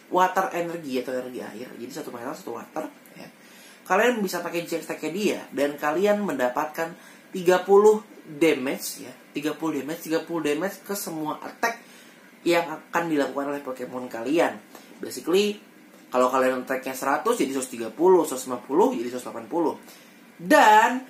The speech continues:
setiap kalian meng-knock out Pokemon lawan, kalian mendapatkan satu prize lebih banyak. Jadi kalau kalian nge-knock out Pokemon biasa, non G X,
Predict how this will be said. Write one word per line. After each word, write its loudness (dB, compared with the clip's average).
setiap 2
kalian 2
meng-knock -2
out -2
Pokemon -2
lawan, 4
kalian 0
mendapatkan -6
satu -6
prize -4
lebih -6
banyak. -4
Jadi 2
kalau -2
kalian -4
nge-knock -6
out -6
Pokemon -10
biasa, -2
non -6
G -12
X, -10